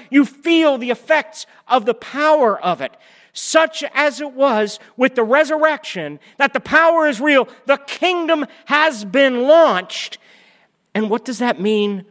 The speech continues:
for us? Even though it's been launched and it has not yet reached its destination, here's what it means.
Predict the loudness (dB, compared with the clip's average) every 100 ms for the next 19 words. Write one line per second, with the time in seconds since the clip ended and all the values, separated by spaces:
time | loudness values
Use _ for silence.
0 | _ -6 -4 -4 -6 -12 -10 -2 0 0
1 | 0 0 2 2 0 -8 -16 -20 -20 _
2 | _ _ -4 -2 -2 0 -2 0 -2 -2
3 | -4 -6 -10 -12 -8 -6 -6 -6 -6 -4
4 | -4 -8 -4 -2 -2 -4 -10 -10 -12 -14
5 | -18 -20 -20